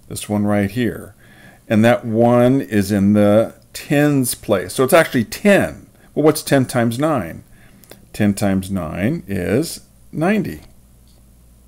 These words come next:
And then, uh, ten times the eight, which is in the tens place. So that's ten times eighty. Well, what's ten times eighty? That's eight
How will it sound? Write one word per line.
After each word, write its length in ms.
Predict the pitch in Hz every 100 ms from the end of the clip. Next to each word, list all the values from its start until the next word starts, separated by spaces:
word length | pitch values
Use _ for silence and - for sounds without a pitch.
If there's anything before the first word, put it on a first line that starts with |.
| _ _ - _ _ - - - - - -
And 200 | - 120
then, 360 | 131 131 127 -
uh, 260 | 117 98 95
ten 340 | - 131 110
times 880 | 104 117 113 110 107 101 - - - - _ _ _ _ _ _ _ _ _ -
the 160 | 120 - 135
eight, 340 | 127 117 -
which 180 | 131 127
is 120 | 98
in 80 | 95
the 80 | -
tens 400 | - 190 196 -
place. 640 | - 87 - - - - _ _ - - -
So 120 | 151
that's 200 | 160 -
ten 220 | 170 156
times 380 | - 147 135 -
eighty. 360 | 127 160 107 85
Well, 140 | 104
what's 200 | 127 139
ten 220 | - 156
times 300 | 151 151 147
eighty? 460 | 92 180 190 175 - - - - - - -
That's 520 | 113 104 - - -
eight 300 | 90 98 107